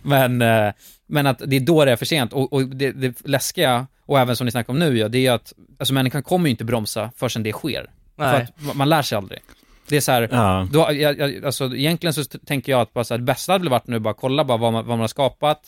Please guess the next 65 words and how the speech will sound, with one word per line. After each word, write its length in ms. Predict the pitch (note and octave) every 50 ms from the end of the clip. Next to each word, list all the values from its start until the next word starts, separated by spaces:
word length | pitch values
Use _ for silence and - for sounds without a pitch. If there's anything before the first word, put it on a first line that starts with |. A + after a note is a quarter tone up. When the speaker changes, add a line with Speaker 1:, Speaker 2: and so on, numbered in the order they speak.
| _ _ _ _ _ _ -
Speaker 1:
Det 80 | C#3
är 60 | C#3 C3
hur 220 | C#3 C3 B2+ B2
nice 180 | A#2+ A#2 G#2+ -
som 100 | B2 A2
helst. 500 | B2 A#2+ A2 A2 - - - - - - -
Och 40 | A#2+
sen 60 | B2+
kan 100 | - C3+
man 80 | B2 A2+
fortsätta 300 | - A#2 - A#2+ - A#2
lite 160 | A2+ G#2 -
till, 140 | - A2+ A2+
men 80 | A2
sen 100 | - A#2
drar 120 | A#2 A#2+ A2+
man 120 | A2 A2
gränsen. 400 | B2+ C#3 A#2+ A2 - - - - - _ _ _ _ _ _ -
Speaker 3:
Mm. 260 | A#2 A2+ G#2 F#2 F2+
Speaker 1:
Och 60 | F#2+ C3+
man 100 | C3+ -
kanske 200 | C#3 B2 - B2+
inte 60 | -
ska 200 | - D3 C#3+ C#3+
utforska 460 | C3 A2 - - D3 - - - A2+
det 80 | A2 -
ännu 220 | A2 A#2+ A2+ G#2+
mer 320 | G#2 G2+ G2 G2+ G2+ G#2+ - _ _ - - _ _ _ _ _ _ _ - -
än 120 | B2 A#2
vad, 340 | A2+ A2 G#2+ A2+ A#2 B2 - -
vad 180 | B2+ A#2+ A2+
man 200 | A2 G#2+ G#2 G2+
har 80 | A2+ A#2
gjort. 440 | C#3 D#3 - - _ - - - - _ _ _ _
Men 120 | - C3+ B2
det 100 | C3 C3+
är 40 | B2
så, 100 | - C3+
det 80 | C3+
är 40 | C#3
så, 140 | - C#3+ B2+
det 220 | - C#3 C#3 C#3+
kommer 200 | C3+ - D#3 C#3
ju 60 | B2
antagligen 300 | A#2+ A2+ - E3 C3 A#2 G#2+
inte 80 | G2 A2
ske. 200 | - C#3 - - - _ _ _ _ _ _ _ _ _ -
Alltså 120 | C3+ A#2+
man 100 | C3+ C3+
kommer 200 | B2 - D#3 E3
väl 100 | E3 D3
Speaker 3:
Mm. 120 | C#3 C#3 C3
Speaker 1:
gasa 240 | A#2 - - B2+ A2
tills 220 | B2 A2+ G#2 -
det 60 | -
bara, 140 | A#2 A#2+ A2
åh 60 | A#2+
nej, 180 | B2 C3 B2 A#2 A2+
nu 140 | B2 C#3 C3 A#2
jävla 320 | C3 A#2+ G#2+ G#2+ B2 B2+
händer 180 | B2 A2 G#2 G#2
något 80 | G2+ -
konstigt. 400 | A2 G#2+ - - A2 G#2+ - _
Speaker 3:
Ja, 60 | G#2 -
precis. 600 | - G2+ - C3 A#2 F2+ - - - - -